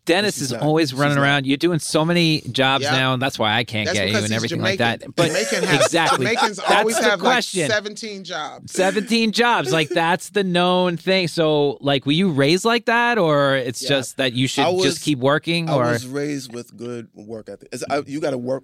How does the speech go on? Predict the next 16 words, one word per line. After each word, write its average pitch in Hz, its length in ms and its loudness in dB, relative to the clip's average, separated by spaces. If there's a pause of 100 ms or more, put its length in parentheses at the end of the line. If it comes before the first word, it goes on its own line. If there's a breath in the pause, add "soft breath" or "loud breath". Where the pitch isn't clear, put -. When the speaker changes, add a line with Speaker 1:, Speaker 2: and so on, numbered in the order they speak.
Speaker 2:
for 127 60 -8
what 123 60 -4
Speaker 1:
That's 120 180 -6
Speaker 2:
you 98 80 -6
Speaker 1:
good. 117 80 -8
Speaker 2:
want. 107 200 -12
Work, 123 380 -6
work 135 220 -4
for - 140 -12
what 139 80 -6
Speaker 1:
Yep. - 200 -6
Speaker 2:
you 135 60 -8
need. 127 260 -6
Work 123 280 -8 (100)
for, 135 240 -10
uh, 120 60 -10